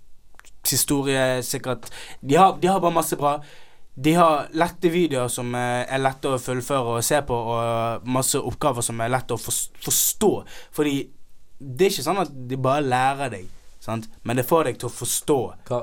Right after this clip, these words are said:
Speaker 2: hva
Speaker 1: Det får
Speaker 2: kalte
Speaker 1: deg
Speaker 2: du
Speaker 1: til å for-, Khan Academy.
Speaker 2: <laughs>
Speaker 1: Det får deg til å
Speaker 2: Vi skal ta over verden,
Speaker 1: forstå,
Speaker 2: skjønner du?
Speaker 1: forstå liksom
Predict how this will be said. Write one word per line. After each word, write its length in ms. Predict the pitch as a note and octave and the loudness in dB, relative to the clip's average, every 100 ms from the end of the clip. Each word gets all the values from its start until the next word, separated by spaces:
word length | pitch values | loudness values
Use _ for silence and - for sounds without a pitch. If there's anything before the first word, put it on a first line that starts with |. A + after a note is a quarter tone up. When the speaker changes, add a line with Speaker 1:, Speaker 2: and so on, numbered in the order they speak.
| - | 0
Speaker 2:
hva 100 | C3+ | 0
Speaker 1:
Det 80 | |
får 60 | C3+ | 4
Speaker 2:
kalte 120 | E3 | 4
Speaker 1:
deg 80 | D3 | 2
Speaker 2:
du 40 | |
Speaker 1:
til 80 | A#2 | -2
å 40 | - | -6
for-, 180 | - - - | -12 -14 -2
Khan 340 | - D3+ A#2+ | 4 4 4
Academy. 480 | A2 - C3 G#2+ G2 G#2 G#2 | -4 -4 -4 -4 -6 -4 -4
Speaker 2:
<laughs> 100 | - | -6
Speaker 1:
Det 180 | D3 C#3 | -2 -2
får 220 | C#3+ F#3 | 4 2
deg 180 | D3+ B2 | 2 0
til 100 | C3+ | -2
å 60 | B2 | -2
Speaker 2:
Vi 60 | A#2 | -2
skal 180 | - | 0
ta 80 | B2 | 2
over 220 | A#2 A2+ | 4 4
verden, 280 | A2 A#2 G2+ | 2 2 4
Speaker 1:
forstå, 160 | G3 F#3 | 6 6
Speaker 2:
skjønner 240 | G#2 A#2 | 4 -2
du? 80 | C3 - - | -6 -8 -10
Speaker 1:
forstå 580 | - B2+ A2+ - - F#3+ D3 A#2 | -4 -2 -2 -4 4 4 6 2
liksom 560 | A2 - C3+ A#2 G#2+ | -2 -2 -2 0 -4